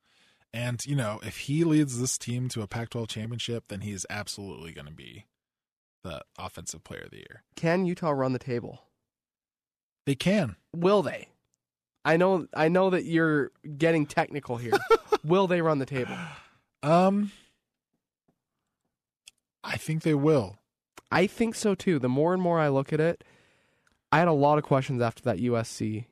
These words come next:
Speaker 2: game.
Speaker 1: Yes.
Speaker 2: A lot of soul searching. A lot that I needed answered, and the Utes have proven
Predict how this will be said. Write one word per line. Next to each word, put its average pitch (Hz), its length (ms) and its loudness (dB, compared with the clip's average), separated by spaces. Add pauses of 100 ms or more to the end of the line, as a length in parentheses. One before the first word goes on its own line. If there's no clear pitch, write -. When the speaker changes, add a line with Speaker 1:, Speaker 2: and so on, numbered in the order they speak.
(120)
Speaker 2:
game. 117 260 -2
Speaker 1:
Yes. - 280 -8 (100)
Speaker 2:
A 139 60 4
lot 151 320 6
of 151 80 0
soul 131 260 0
searching. 117 500 -6
A 131 100 2
lot 160 500 4 (920)
that 147 160 4
I 185 160 4
needed 220 260 4
answered, 170 440 2
and 156 220 0
the 147 60 4
Utes 170 400 -2
have 165 240 0
proven 160 520 0